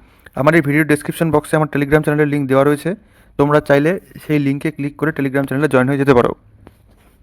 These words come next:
তো চলো তাহলে শুরু করা যাক আজকের আলোচনা। তো তোমরা সবাই জানো যে ডাব্লিউবিপিআরবি বোর্ড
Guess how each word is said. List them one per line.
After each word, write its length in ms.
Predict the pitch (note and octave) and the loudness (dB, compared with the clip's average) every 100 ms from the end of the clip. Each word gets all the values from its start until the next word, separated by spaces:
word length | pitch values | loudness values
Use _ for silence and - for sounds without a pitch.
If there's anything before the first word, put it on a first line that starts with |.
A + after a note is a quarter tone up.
| - - _ - - | -20 -20 _ -20 -8
তো 80 | C3 | 2
চলো 180 | D3+ | 4
তাহলে 160 | E3+ F3+ | 6 6
শুরু 180 | - E3+ | 4 2
করা 140 | E3+ | 4
যাক 140 | E3+ D#3 | 4 2
আজকের 220 | - D#3 | 2 2
আলোচনা। 380 | D3 D3 C3 E3 _ - - - - | 2 2 -4 -4 _ -20 -20 -20 -8
তো 80 | C3+ | 0
তোমরা 200 | D3 D#3 | 2 4
সবাই 180 | F3 F3+ | 4 4
জানো 260 | C#3+ D3+ | 4 4
যে 100 | E3 | 2
ডাব্লিউবিপিআরবি 760 | D#3 C#3 D#3 E3 D#3+ D#3+ D#3 D#3 | 2 2 4 0 0 2 2 0
বোর্ড 280 | C#3+ C3+ | 0 0